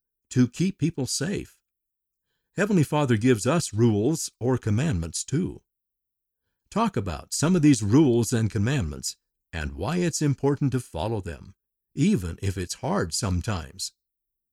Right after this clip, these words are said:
Help your little ones say, "I can obey the commandments." For Doctrine and Covenants, sections one hundred six through one hundred eight, help your little ones say,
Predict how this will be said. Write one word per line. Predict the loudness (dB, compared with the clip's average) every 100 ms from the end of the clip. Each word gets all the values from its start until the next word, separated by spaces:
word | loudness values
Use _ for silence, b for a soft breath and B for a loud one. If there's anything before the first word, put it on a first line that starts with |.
| _ _ _ _
Help | -2 -2 4
your | 4
little | 4 4 4
ones | 4 4 2 -2
say, | -2 0 0 -2 -6 _ _ _ _
"I | -4 0 -2
can | -2 -2 0
obey | 0 -2 -4 -4 -6
the | -8
commandments." | -8 -6 -4 -4 -6 -10 -16 -14 -14 _ _ _ _ _ _ _ _ _ _
For | 0
Doctrine | 2 2 2 2
and | 0 0
Covenants, | 0 0 0 -2
sections | -6 -4 -6 -2 -2 0
one | 2 2
hundred | 2 -2 -4
six | -2 -4 -4
through | -2 0
one | 2 2
hundred | 2 2 -2
eight, | -2 -6 -6 -14 _ _ _ _ _ _ _ _ _ -4
help | 0 0 0
your | 2
little | 4 4 4
ones | 4 4 2 -2
say, | -4 0 0 -2 -4